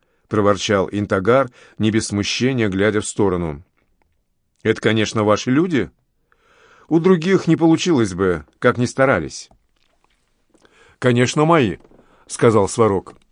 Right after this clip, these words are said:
Вы все эти годы мастерски конспирировались, но мои люди, в отличие от, как вы выражаетесь, других, располагают кое-какими техническими средствами. Успокойтесь. Просто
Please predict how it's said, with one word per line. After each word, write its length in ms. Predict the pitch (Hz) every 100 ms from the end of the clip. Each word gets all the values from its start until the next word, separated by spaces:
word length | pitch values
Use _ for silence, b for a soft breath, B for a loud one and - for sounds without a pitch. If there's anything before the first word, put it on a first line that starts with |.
| _ _ _ _ B B B B B
Вы 220 | 113 220
все 220 | 180 208
эти 140 | 202 190
годы 320 | 160 180 170
мастерски 720 | 156 - 147 - - 160 151
конспирировались, 1200 | 123 151 - - 147 160 156 113 104 101 - - b b b b b b
но 320 | - 151 185 202
мои 260 | 190 185
люди, 300 | 147 160 160
в 60 | 143
отличие 560 | 127 135 143 - 139
от, 120 | 127 -
как 200 | 135 127
вы 100 | 120
выражаетесь, 600 | 120 104 117 110 110 95
других, 520 | 110 95 120 131 - b b b b b b
располагают 680 | 127 131 147 156 151 190 180
кое-какими 520 | 175 170 160 170 165
техническими 640 | 151 151 160 143 - 147
средствами. 800 | 147 160 170 - 123 110 101 87 - _ _ _ _ _ -
Успокойтесь. 840 | 120 143 143 98 78 - - - _ b b b b b b b b b
Просто 680 | - 190 - - 170 170 160